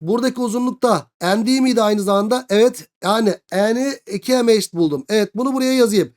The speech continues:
N eşittir iki M çıktı bir kere. Tamam. Şimdi devam ediyoruz soruya.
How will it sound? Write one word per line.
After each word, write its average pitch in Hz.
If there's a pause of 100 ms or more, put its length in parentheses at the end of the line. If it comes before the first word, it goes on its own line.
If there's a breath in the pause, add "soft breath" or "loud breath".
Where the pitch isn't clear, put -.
(100)
N 226
eşittir 226
iki 220
M 240
çıktı 233
bir 190
kere. 123 (240)
Tamam. 160 (140)
Şimdi 262
devam 254
ediyoruz 226
soruya. 196